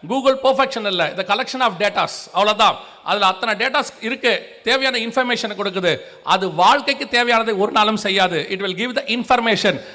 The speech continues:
it never change with the transformation. கர்த்தருடைய வார்த்தை மட்டும்தான் உனக்கு டிரான்ஸ்ஃபர்மேஷன். Google is information. இன்னைக்கு இன்ஃபர்மேஷன் கொடுக்குற இம்பார்ட்டன்ஸ் நீங்க டிரான்ஸ்ஃபர்மேஷனுக்கு கொடுக்கறது இல்ல. அதுக்கப்புறமா என்ன சொல்றீங்க?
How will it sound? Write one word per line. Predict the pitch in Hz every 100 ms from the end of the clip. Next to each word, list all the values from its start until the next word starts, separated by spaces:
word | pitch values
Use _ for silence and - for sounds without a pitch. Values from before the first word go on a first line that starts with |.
| -
it | 196 185
never | 196 220 262 262 269 233
change | 233 226
with | 214
the | 202
transformation. | 208 214 214 226 202 170 190 - - - - -
கர்த்தருடைய | 190 190 254 233 185
வார்த்தை | 202 254 247
மட்டும்தான் | 226 220 226 226
உனக்கு | 220 208 202
டிரான்ஸ்ஃபர்மேஷன். | - 220 220 226 202 185 190 147 - - 160
Google | 240 233 226
is | - -
information. | 226 226 208 180 - 123 - - - - - - -
இன்னைக்கு | 233 247 233 262
இன்ஃபர்மேஷன் | 277 285 277 277 262
கொடுக்குற | 240 254 247
இம்பார்ட்டன்ஸ் | 233 240 247 240 240 233
நீங்க | 226
டிரான்ஸ்ஃபர்மேஷனுக்கு | 220 226 262 262 247 233 220 208
கொடுக்கறது | 208 214 202
இல்ல. | 190 170 135 - - -
அதுக்கப்புறமா | 269 285 277 277
என்ன | 247 254
சொல்றீங்க? | 254 233 226 220